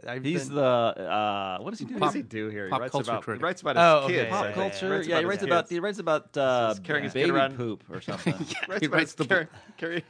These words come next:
Speaker 3: carrying his kids around in a big red
Speaker 1: Okay, that's
Speaker 3: wagon.
Speaker 1: how I know.
Speaker 2: <laughs>
Speaker 1: Yeah, yeah, yeah. He, he writes the poop blog.
Speaker 2: Yeah, he
Speaker 1: Right.
Speaker 2: al-, he's
Speaker 1: Uh,
Speaker 2: also, no, we just, we kid, we kid because we love.
Speaker 1: Yeah.
Speaker 2: Uh, he's also a very bad white rapper.
Speaker 1: Oh, nice.
Speaker 2: Um, yeah, uh-huh. He
Speaker 1: We need
Speaker 2: also,
Speaker 1: more of
Speaker 2: um,
Speaker 1: them.
Speaker 2: yeah, a lot of
Speaker 1: Yeah.
Speaker 2: them, <laughs> more of them.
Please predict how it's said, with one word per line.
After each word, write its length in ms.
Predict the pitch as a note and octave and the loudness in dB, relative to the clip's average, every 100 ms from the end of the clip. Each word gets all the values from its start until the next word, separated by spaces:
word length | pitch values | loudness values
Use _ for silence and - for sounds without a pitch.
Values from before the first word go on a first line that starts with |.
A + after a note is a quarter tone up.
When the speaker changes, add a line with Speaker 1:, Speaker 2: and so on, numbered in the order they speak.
| E3 | -10
Speaker 3:
carrying 260 | - F#3 | -4 -2
his 120 | E3 - | -2 -4
kids 240 | D3+ B2+ | -8 -4
around 220 | B2 A#2+ | -4 -4
in 60 | A#2 | -6
a 100 | G#2+ | -10
big 140 | - A#2 | -8 -4
red 140 | A#2 | -4
Speaker 1:
Okay, 60 | B2 | 0
that's 220 | A2+ C#3 | 0 0
Speaker 3:
wagon. 260 | B2 G#2 G#2 | -2 -4 -8
Speaker 1:
how 240 | G2+ - | -6 -4
I 80 | B2+ G#3 | 2 2
know. 60 | D3+ | 2
Speaker 2:
<laughs> 40 | G3+ | -2
Speaker 1:
Yeah, 220 | G2+ A3+ - | -2 -4 -4
yeah, 80 | A#3 - - - - C#3 - - | -10 -10 -14 -14 -12 -14 -10 -8
yeah. 80 | G#3 | -6
He, 60 | |
he 140 | F3 G3+ | -4 -4
writes 220 | F#3 C3 | -4 -6
the 80 | D#3 | -10
poop 280 | C#3+ C#3 - | -8 -10 -10
blog. 180 | G#2 F#2 - - | -12 -12 -12 2
Speaker 2:
Yeah, 260 | D#3+ B2+ | 6 6
he 60 | D3+ | 8
Speaker 1:
Right. 40 | E3+ | 6
Speaker 2:
al-, 60 | E3+ | 6
he's 120 | E3 | 4
Speaker 1:
Uh, 60 | E3 | 6
Speaker 2:
also, 300 | D3 C#3+ A#2+ | 6 4 -2
no, 100 | B2 | -4
we 100 | B2+ | -6
just, 180 | A2+ C3 | -6 -8
we 120 | C3 | -8
kid, 260 | A#2+ A#2+ F#2+ | -6 -6 -2
we 140 | D3 | -4
kid 440 | C#3+ F3+ C#3 G2+ G#2 | -2 0 -2 -4 -10
because 280 | B2 C3+ A#2+ | -6 -4 -4
we 80 | |
love. 340 | A#2 A#2 G2+ - _ _ C3+ | -4 -4 -4 -10 _ _ -14
Speaker 1:
Yeah. 180 | A#2 G2 | -14 -2
Speaker 2:
Uh, 220 | C3 B2 | 4 4
he's 160 | B2+ C3+ | 2 -2
also 180 | D#3+ C3+ | -2 -2
a 40 | |
very 180 | A2+ C3 | 0 -2
bad 180 | A#2+ A2+ | 0 -2
white 220 | G#2+ A2+ | -2 -6
rapper. 420 | A2 G#2+ B2+ E3 - _ - | -4 -6 -6 -12 -16 _ -10
Speaker 1:
Oh, 240 | A3 F#3+ | -6 -4
nice. 300 | B2+ B2 G#2+ G2 | -2 0 0 -4
Speaker 2:
Um, 80 | - | -8
yeah, 220 | - C3 F#3 - | -4 -4 -4 -8
uh-huh. 220 | A2 A2 E3 - - | -8 -8 -10 -16 -16
He 60 | |
Speaker 1:
We 60 | C3 B2+ | -8 0
need 40 | |
Speaker 2:
also, 500 | A#2+ A#2+ C#3+ B2 A#2+ | 0 0 0 0 2
Speaker 1:
more 120 | D3+ | 2
of 80 | A2+ | 0
Speaker 2:
um, 40 | A2 | 0
Speaker 1:
them. 340 | - A2+ G#2 - | -4 -8 -12 -12
Speaker 2:
yeah, 200 | - C#3 | -4 -2
a 40 | G#2 | 0
lot 180 | A#2 B2+ | 0 0
of 100 | A#2+ | -2
Speaker 1:
Yeah. 60 | |
Speaker 2:
them, 220 | D3 D#3 - | -4 -4 -4
<laughs> 20 | |
more 180 | D#3 D#3 | -2 0
of 80 | C#3+ | 0
them. 200 | C3 | 0